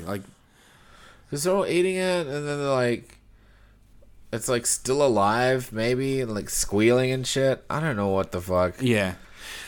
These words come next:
Speaker 1: I mean, okay, I'm not, I'm not going to shit on this movie all that much. There were some scenes that I did like.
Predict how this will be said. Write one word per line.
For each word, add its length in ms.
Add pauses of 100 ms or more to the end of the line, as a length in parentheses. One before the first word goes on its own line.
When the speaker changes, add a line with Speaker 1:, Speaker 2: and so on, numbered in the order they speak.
(480)
Speaker 1:
I 60
mean, 260
okay, 280 (100)
I'm 100
not, 160
I'm 120
not 160
going 240
to 100
shit 240
on 80
this 140
movie 420
all 380
that 180
much. 460
There 180
were 300
some 180
scenes 360
that 80
I 80
did 240
like. 420